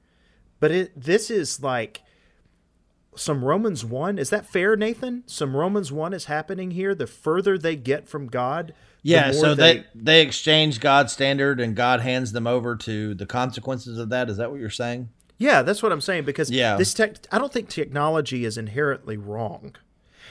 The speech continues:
Speaker 1: However, technology cannot stop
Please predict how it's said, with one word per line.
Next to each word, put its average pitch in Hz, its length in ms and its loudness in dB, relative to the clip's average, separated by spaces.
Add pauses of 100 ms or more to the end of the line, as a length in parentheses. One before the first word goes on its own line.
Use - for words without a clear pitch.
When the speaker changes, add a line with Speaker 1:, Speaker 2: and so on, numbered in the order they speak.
(140)
Speaker 1:
However, 160 680 2 (400)
technology 170 640 0
cannot 139 640 -2
stop - 720 -6